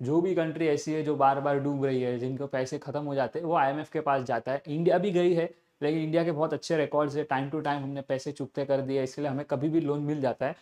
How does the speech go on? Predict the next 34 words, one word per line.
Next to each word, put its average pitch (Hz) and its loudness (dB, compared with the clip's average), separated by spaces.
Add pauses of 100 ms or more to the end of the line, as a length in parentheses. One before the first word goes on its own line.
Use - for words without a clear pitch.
(200)
कुछ 190 8
देश 180 4
ऐसे 160 2
हैं 165 2
जिनको 147 -2 (960)
बार 147 6
बार 156 6
भीख 151 -2
मांगनी 147 -2
पड़ती 143 -4
है 147 -2
और 143 0
आखिरी 139 -2
बार 143 0
उनको 143 -4
जब 135 -4
मिल 139 0
भी 165 0
जाता 139 0
है 117 -6 (360)
तो 170 0
वो 175 2
चुका 156 0
नहीं 135 -4
पाते, 127 -2
समय 135 -2
पे 139 -4
दे 135 2
नहीं 127 -4
पाते, 120 -4
डिफॉल्ट 131 0
कर 120 -6
देते 117 -4
हैं। 113 -6